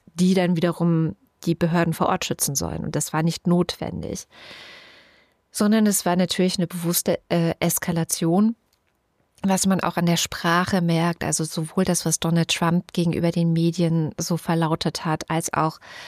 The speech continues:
Tom Homan, das ist einer im Weißen Haus, der die Sache koordiniert,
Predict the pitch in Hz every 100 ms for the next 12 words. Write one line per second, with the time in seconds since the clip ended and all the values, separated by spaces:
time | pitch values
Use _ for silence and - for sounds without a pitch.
0 | - - 185 165 - - 185 190 220 226
1 | 208 180 165 - 165 165 147 156 151 156
2 | - 160 165 185 - 175 160 160 156 160
3 | - 165 170 170 170 165